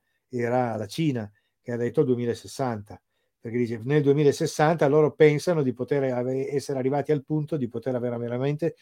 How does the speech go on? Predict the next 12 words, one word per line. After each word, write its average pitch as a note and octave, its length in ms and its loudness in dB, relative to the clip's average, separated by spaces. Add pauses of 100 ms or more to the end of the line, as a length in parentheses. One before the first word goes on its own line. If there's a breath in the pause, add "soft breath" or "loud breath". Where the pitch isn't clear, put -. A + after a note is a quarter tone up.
(160)
sostituito B2 640 -2
completamente A2 500 -6
il A2 60 -6
carbone. G2+ 480 -4 (260)
Per D3+ 160 8
intanto D3 760 8 (220)
stanno B2 260 0
costruendo A#2 440 -2
ancora A#2 240 -2
centrali G#2 340 -4
a - 20 -8
carbone. G2+ 500 -2